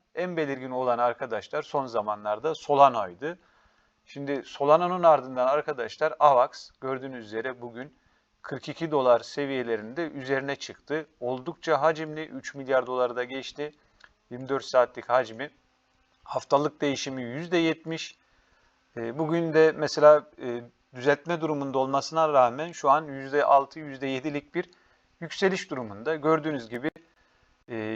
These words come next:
yedi, sekiz nokta seksen beşi görmüştük. Ve bunu biz konuşuyorduk arkadaşlar. Yani Twitter alanında, e, sürekli takibimizdeydi. Özellikle Solana'nın çıkışından sonra,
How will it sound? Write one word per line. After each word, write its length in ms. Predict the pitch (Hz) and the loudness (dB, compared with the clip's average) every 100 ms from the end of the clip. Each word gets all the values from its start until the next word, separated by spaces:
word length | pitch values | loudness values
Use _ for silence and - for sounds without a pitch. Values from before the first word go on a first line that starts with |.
| 107 - | -10 -14
yedi, 260 | 117 131 143 - 117 | -10 -8 -8 -8 -10
sekiz 600 | - - 143 - 160 147 - _ _ _ _ | -6 -2 -2 -2 -6 -6 -10 _ _ _ _
nokta 380 | 131 139 - 160 | -2 -2 2 2
seksen 460 | - 143 - 151 147 | 2 -4 2 2 2
beşi 260 | 143 - | -2 -2
görmüştük. 680 | 156 143 113 104 - 151 - _ _ _ _ _ 131 | 0 0 0 -8 -10 -12 -12 _ _ _ _ _ -4
Ve 140 | 135 | -2
bunu 200 | 139 151 | 0 0
biz 160 | 160 143 | -2 -2
konuşuyorduk 600 | - 160 151 175 135 - | 2 2 2 0 0 4
arkadaşlar. 600 | 117 117 127 104 - 101 | 4 4 -2 -2 -2 -4
Yani 220 | 117 107 | -2 -4
Twitter 380 | - 202 185 135 | -4 -4 -2 4
alanında, 600 | 123 110 104 104 143 156 _ _ _ _ _ - | 4 4 -2 0 0 0 _ _ _ _ _ -12
e, 220 | 104 110 | -10 -10
sürekli 420 | - 151 135 160 | -2 2 2 2
takibimizdeydi. 800 | - 151 147 151 147 139 139 107 | 10 10 10 -6 -14 -6 -6 -4
Özellikle 380 | 120 147 143 135 | -2 -2 -2 -8
Solana'nın 540 | - 131 139 165 127 | -2 2 4 2 -6
çıkışından 640 | - 120 120 - 139 170 | -10 -12 -12 -10 2 2
sonra, 460 | 160 127 107 127 202 | 2 -6 -4 -2 -2